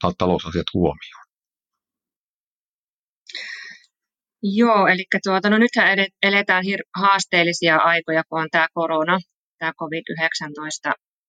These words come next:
Speaker 2: tilanne on nyt aiheuttanut varmaan monille mikroyrityksille vaikeuksia taloudessa.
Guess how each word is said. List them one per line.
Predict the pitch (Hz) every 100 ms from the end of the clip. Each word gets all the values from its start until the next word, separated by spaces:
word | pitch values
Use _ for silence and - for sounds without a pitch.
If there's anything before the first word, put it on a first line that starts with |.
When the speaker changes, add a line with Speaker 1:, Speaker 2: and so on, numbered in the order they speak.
| _
Speaker 2:
tilanne | 165 160 165 151
on | 160 165
nyt | -
aiheuttanut | 165 170 165 170 165
varmaan | 165 170 170 175
monille | 175 165 160
mikroyrityksille | 160 - 156 160 156 160 - 156 151 151 - -
vaikeuksia | 170 160 156 156 - 147 151 _ -
taloudessa. | 156 156 160 185 - 220